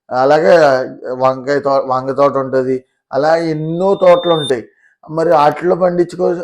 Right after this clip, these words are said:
ఆటిల్లో ఎక్కడైనా కోడిగుడ్డు అనేది పండుతుందా?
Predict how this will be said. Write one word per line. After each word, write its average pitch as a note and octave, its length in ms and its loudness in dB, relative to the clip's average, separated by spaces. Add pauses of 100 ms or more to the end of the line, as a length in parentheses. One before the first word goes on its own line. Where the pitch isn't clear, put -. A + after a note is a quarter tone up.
(140)
ఆటిల్లో E3+ 640 0
ఎక్కడైనా E3+ 640 -2
కోడిగుడ్డు D#3+ 640 0
అనేది F3+ 220 -2
పండుతుందా? E3 640 -6